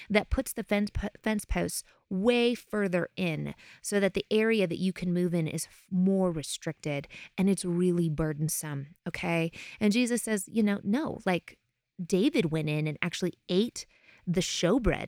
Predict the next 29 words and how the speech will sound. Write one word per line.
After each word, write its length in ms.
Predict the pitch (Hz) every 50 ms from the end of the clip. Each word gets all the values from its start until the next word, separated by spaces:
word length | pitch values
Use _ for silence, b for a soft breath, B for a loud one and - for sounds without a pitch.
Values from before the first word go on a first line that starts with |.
| - -
in 140 | 185 165 151
the 60 | 147
temple 500 | - - - - 202 262 - 339 262 -
when 160 | - - -
he 160 | 165 156 170
was 140 | - - -
hungry, 520 | - - - - - - - - - 175 B B B B B
which 160 | B 214 -
was 100 | 220 202
unlawful. 540 | 190 185 175 165 165 190 277 330 - - 165
That 160 | 165 - 202
was 140 | 233 254 240
only 180 | 240 220 214 214
supposed 300 | 190 - - 196 185 -
to 40 | 180
be 140 | 170 185
for 100 | 175 -
the 120 | 180 - 175
Levitical 500 | 170 170 165 156 165 165 - - - -
priesthood, 460 | - - 226 247 - - 180 175 - B B B B
but 140 | 220 208
they 80 | - 294
were 120 | 254 262
starving. 800 | 240 - - - - - 247 247 285 359 359 - - - - -
And 140 | - 190 185
so 300 | - - 208 185 180 170 B B B B B B B _ -
in 300 | 226 247 240 233 220 180
God's 400 | - 190 185 185 180 175 - 185
law, 540 | 175 190 220 254 214 - - - 220 240